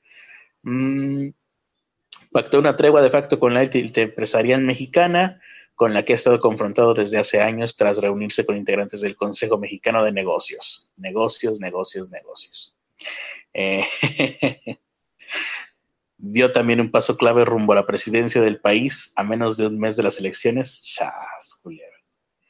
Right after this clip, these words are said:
Mm, esto luego de que algunos integrantes de las cúpulas empresariales libraran una campaña mediática contra el populismo. Ah, oye, es verdad. ¿Cómo que, y entonces, ¿en qué, qué quedó eso de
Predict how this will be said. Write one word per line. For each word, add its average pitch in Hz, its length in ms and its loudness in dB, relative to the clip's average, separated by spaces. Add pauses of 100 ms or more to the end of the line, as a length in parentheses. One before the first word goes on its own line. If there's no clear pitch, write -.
(520)
Mm, 104 600 -6 (320)
esto 123 260 0
luego 127 160 6
de 123 100 4
que 120 80 0
algunos 117 280 0
integrantes 117 460 0
de 113 60 0
las 104 120 0
cúpulas 117 340 0
empresariales 110 720 0
libraran 117 640 2
una 120 240 0
campaña 110 400 -2
mediática 110 500 0
contra 107 300 -2
el 107 60 -6
populismo. 110 480 -6
Ah, 175 160 6
oye, 254 160 6
es 254 100 2
verdad. 160 500 4
¿Cómo 170 200 0
que, 143 240 -6 (120)
y 139 100 0
entonces, 185 480 0
¿en 143 180 -2
qué, - 160 -14
qué 185 160 2
quedó 180 260 4
eso 175 260 2
de 123 280 2